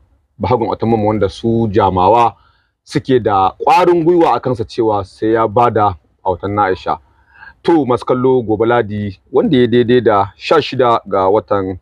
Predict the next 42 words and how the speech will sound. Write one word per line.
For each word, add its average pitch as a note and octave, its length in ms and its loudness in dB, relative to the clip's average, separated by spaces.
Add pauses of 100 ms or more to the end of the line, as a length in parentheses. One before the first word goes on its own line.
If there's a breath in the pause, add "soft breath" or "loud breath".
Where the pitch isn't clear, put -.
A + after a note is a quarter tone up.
sha - 260 2
ɗaya, F2+ 180 0 (460)
shekara E3 320 2
ta - 100 -6
dubu A2 220 -2
biyu A2 160 -2
da G2 240 0
ashirin, G#2+ 500 -6 (240)
eh, G#2+ 300 2 (560)
ashirin D3 260 2
da D3+ 60 2
shida C3+ 240 0
kai A#2 120 0
ga G#2 100 0
watan A#2 260 0
sha B2+ 240 -2
ɗaya, A#2 180 2
shekara B2 300 -2
ta - 100 -10
dubu A2+ 140 -2
biyu A2 160 -2
da G2+ 260 2
ashirin G#2+ 420 -4
da F#2 360 2 (500)
uku, C3 440 0 (420)
za C3+ 80 2
a C3 40 0
fafata A#2 300 -2
wannan G#2+ 140 -2
dambe G#2 180 -2
a G2+ 60 2
wannan G#2 180 0
gidan G2+ 240 -2
dambe G#2+ 380 0
na G#2 180 2
Idris - 300 -8
Ɓanɓarewa G2+ 420 2
da F#2 80 -12
ke F#2 300 -8
nan G2 100 -6
Maraban F#2 380 -6
Yinya. F2+ 260 -4